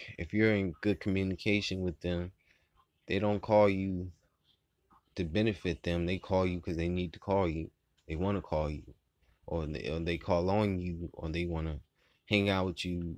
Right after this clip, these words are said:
because they wanna hang out with you. They don't wanna hang out with you because it benefits them. It spiritually benefits them, but not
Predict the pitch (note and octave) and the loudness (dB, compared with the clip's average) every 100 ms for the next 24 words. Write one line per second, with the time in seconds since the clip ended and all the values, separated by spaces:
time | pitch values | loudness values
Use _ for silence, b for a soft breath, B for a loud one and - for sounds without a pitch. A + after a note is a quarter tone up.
0 | - F2+ - G2+ G2+ F2 F2 E2 E2 D#2+ | -8 -8 -2 0 2 0 0 -2 -2 -2
1 | D2+ D2+ D2+ D#2 D#2 F2 F2 E2+ F2 E2 | -2 -4 -6 -6 -4 -2 -2 -4 -2 0
2 | D#2+ D#2+ - D#2+ - D2+ E2+ D#2 D2+ - | -2 -2 -6 -8 -10 -8 -4 -4 -4 -2
3 | F2 D#2+ - D2+ - D2 D2 D2+ - b | -2 -2 -4 -8 -6 -6 -6 -6 -12 b
4 | b b b - F#2 - C#3+ G3 - A2 | b b b -4 -4 6 6 6 4 2
5 | G2+ G2 E2+ F2+ E2 F2 E2+ E2+ F2 _ | 4 2 0 -2 -2 -2 -2 -2 -6 _
6 | _ b _ E2+ F#2+ G2 - | _ b _ -2 2 0 -2